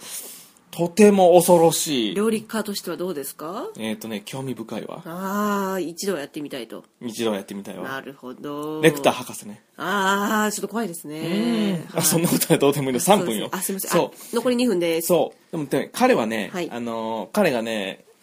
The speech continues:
Speaker 1: 彼に聞くとね、
Speaker 2: はい。
Speaker 1: 彼とね、その、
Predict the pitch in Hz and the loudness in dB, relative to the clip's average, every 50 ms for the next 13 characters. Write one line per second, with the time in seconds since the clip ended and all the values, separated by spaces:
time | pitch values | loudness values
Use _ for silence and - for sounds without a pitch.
0 | _ - - 196 190 165 135 117 104 104 - - - - - 123 113 110 117 107 | _ -4 0 2 2 2 2 0 -2 -6 -8 -10 -12 -8 -6 -4 -4 -2 -4 -6
1 | - - 202 208 175 - - _ _ _ _ _ _ _ _ _ - 196 190 165 | -6 -6 -6 -8 -8 -8 -10 _ _ _ _ _ _ _ _ _ -4 0 0 0
2 | 143 123 - _ _ _ _ - 123 107 113 110 95 80 - - - - 123 110 | 0 -2 -4 _ _ _ _ -12 -10 -8 -6 -6 -8 -8 -12 -14 -16 -14 -12 -10
3 | 104 95 | -8 -8